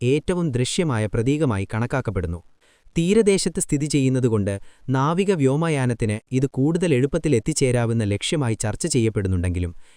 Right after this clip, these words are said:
യാഥാർത്ഥ്യം അതിലുപരി ഗൗരവമേറിയതാണ്. കാരണം, ഒരാണവ നിലയത്തെ സംബന്ധിച്ച് സൈനിക ആക്രമണ സാധ്യത ചർച്ച ചെയ്യുമ്പോൾ തന്നെ അതൊരു സൈനിക ലക്ഷ്യമല്ല, പരിസ്ഥിതി ദുരന്ത സാധ്യതകളടങ്ങിയ മനുഷ്യജീവിത പ്രശ്നമാണ്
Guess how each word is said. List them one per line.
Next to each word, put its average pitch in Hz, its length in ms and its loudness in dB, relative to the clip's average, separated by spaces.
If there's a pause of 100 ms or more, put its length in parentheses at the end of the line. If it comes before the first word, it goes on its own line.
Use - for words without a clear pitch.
(140)
യാഥാർത്ഥ്യം 127 640 0 (320)
അതിലുപരി 139 480 2
ഗൗരവമേറിയതാണ്. 104 1000 0 (500)
കാരണം, 147 400 0 (340)
ഒരാണവ 160 500 2
നിലയത്തെ 151 420 2
സംബന്ധിച്ച് 120 640 0
സൈനിക 160 520 0
ആക്രമണ 151 460 -2
സാധ്യത 120 460 -2
ചർച്ച 113 320 -4
ചെയ്യുമ്പോൾ 107 440 0
തന്നെ 87 300 -2 (420)
അതൊരു 139 280 6
സൈനിക 156 500 2
ലക്ഷ്യമല്ല, 113 560 0 (440)
പരിസ്ഥിതി 165 480 0
ദുരന്ത 147 320 6
സാധ്യതകളടങ്ങിയ 123 920 0 (320)
മനുഷ്യജീവിത 139 720 0
പ്രശ്നമാണ് 101 600 -2